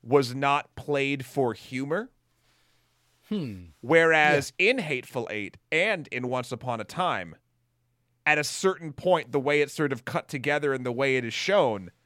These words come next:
Speaker 1: it is played for a catharsis that's beyond, "Oh, these villains are getting their comeuppance." It's
Speaker 2: Hmm.
Speaker 1: played for a laugh.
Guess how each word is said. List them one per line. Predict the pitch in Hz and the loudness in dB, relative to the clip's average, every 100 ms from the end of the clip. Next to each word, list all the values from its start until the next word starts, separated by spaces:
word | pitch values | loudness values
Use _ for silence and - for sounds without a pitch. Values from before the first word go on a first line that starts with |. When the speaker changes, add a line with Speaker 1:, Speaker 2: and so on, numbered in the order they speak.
| _ _ _ | _ _ _
Speaker 1:
it | 202 220 | -2 0
is | 254 - | 0 -2
played | - 214 285 247 143 | -2 0 2 0 -6
for | - 175 165 160 | -6 2 2 2
a | 156 | -2
catharsis | - 160 - 170 185 - 143 | -2 -4 2 2 2 -2 -4
that's | - 143 | -4 -6
beyond, | - 156 147 143 151 156 151 139 _ _ - | -4 -2 0 2 0 -2 -6 -12 _ _ 2
"Oh, | 170 165 | 4 4
these | 156 160 120 | 2 0 0
villains | 113 165 165 135 117 | 4 6 6 4 2
are | 139 | 0
getting | 120 143 135 127 | 4 2 2 0
their | 131 | 0
comeuppance." | 113 131 110 131 - 85 - - - _ _ _ - | 0 -2 0 -2 -4 -14 -14 -18 -20 _ _ _ 2
It's | 180 - | 2 2
Speaker 2:
Hmm. | - | -4
Speaker 1:
played | 196 254 269 175 143 _ | 4 4 4 0 -2 _
for | - - - 202 285 | -20 -20 -2 2 4
a | 220 | 4
laugh. | 139 147 262 - - - | 4 2 0 -4 -12 -20